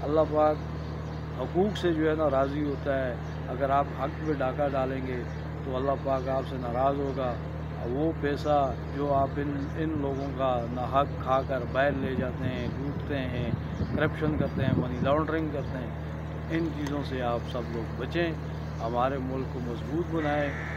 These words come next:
corruption से पाक करें, सूद से पाक करें। तो ये इस्लामी मुल्क जो है ला इलाहा इल्लल्लाह मुहम्मद रसूलुल्लाह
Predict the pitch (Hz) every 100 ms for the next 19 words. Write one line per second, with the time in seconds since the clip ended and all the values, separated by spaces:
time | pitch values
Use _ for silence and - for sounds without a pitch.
0 | - - 131 123 - 147 131 123 - 127
1 | 143 151 160 147 147 151 - - - 156
2 | 160 156 - 139 113 120 139 147 156 147
3 | 139 - - - - 135 151 165 165 -
4 | 127 131 156 151 143 143 151 - 131 131
5 | 139 131 127 135 135 123 - 135 - 113
6 | - - 151 151 143 156 - 139 143 151